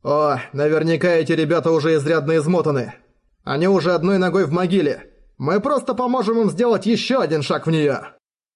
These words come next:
На самом деле они уже полностью восстановились. Интересно, как бы отреагировали бандиты,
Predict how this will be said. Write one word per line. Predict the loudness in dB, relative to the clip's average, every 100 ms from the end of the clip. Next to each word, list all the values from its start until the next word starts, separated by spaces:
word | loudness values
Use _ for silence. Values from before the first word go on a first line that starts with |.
| _ _ _ -6
На | -4
самом | -2 -2 0 0
деле | 0 2 2 2
они | 2 0
уже | 0 0 -2
полностью | -2 0 2 2 0 -2 -2
восстановились. | -2 -2 0 0 0 -2 -2 -10 -20 _ _ _ _
Интересно, | -6 -2 0 0 -4 -12 -14 _ _
как | -4 -4 0
бы | 0
отреагировали | 0 0 0 2 0 2 0
бандиты, | 0 0 0 -2 0 0 -2